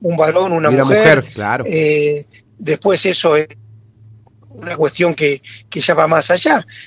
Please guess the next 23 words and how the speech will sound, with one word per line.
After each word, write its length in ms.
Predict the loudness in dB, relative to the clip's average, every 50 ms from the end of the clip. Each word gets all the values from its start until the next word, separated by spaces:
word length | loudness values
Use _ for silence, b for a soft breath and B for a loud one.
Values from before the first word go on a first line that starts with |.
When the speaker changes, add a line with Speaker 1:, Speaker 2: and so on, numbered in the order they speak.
| B B
Speaker 1:
Uno 300 | -2 0 2 2 0 -2
quisiera 460 | -2 -2 -2 0 2 2 2 2 2
tener 240 | 2 2 2 2 2
la 100 | 2 0
posibilidad 580 | 0 -2 -4 -4 -6 -8 -8 -4 0 2 2 2
de 120 | 2 2 0
poder 540 | 0 0 0 2 2 2 2 0 -2 -4 _ _ _ _ _ _ _ -12
renovar 640 | -12 -10 -6 -4 -2 0 0 0 0 2 0 0 0
la 360 | 0 -2 -4 -2 -2 -2 0
Speaker 2:
La 80 | 2 4
banca. 280 | 6 6 6 4 0
Speaker 1:
diputación. 400 | -4 -4 -2 -2 -2 -2 -2 -4 -6
Speaker 2:
Ajá. 300 | -4 -2 0 0 -2 -2 -6 -10 _
Speaker 1:
Pero 220 | 0 0 2 2 2
bueno, 320 | 2 2 0 0 -2 -4
si 520 | -6 -6 -4 -4 -4 -4 -4 -4 -2 0 0
eso 200 | 0 2 2 2
va 80 | 2
a 20 | 2
depender, 360 | 0 0 0 0 0 0 0
vuelvo 260 | 0 0 0 2 2 2
a 60 | 2
decir, 240 | 0 -4 -8 -14